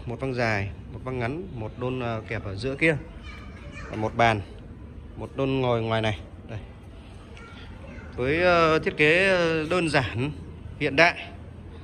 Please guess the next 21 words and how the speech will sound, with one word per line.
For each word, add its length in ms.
và 400
rất 200
phù 100
hợp 180
với 380
tất 140
cả 220
các, 240
ờ, 260
phòng 160
khách 140
hiện 100
đại 140
bây 120
giờ. 140
Và 100
bộ 140
này 180
bên 120
em 180
đang 300